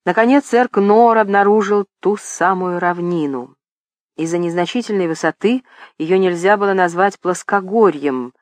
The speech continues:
но было очевидно, что возможные приливы и бури Темного моря не могут достичь этой равнины, поднимавшейся над низменными участками суши на высоту примерно ста метров.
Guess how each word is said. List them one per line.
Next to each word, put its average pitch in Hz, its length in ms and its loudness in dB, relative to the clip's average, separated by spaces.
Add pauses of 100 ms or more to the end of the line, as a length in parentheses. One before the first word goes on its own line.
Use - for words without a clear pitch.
(720)
но 190 300 2
было 208 240 2
очевидно, 202 500 -2
что 190 240 -4
возможные 185 640 -2
приливы 175 580 0
и 185 200 -2
бури 170 400 0
Темного 170 480 -2
моря 190 400 0 (840)
не 220 160 2
могут 220 340 2
достичь 196 540 -4
этой 190 240 -2
равнины, 175 640 -2 (380)
поднимавшейся 180 880 -4
над 175 280 -2
низменными 180 720 -4
участками 151 680 -6
суши 220 580 -6
на 180 220 -2
высоту 180 400 -8
примерно 165 560 -6 (260)
ста - 300 -4
метров. - 640 -10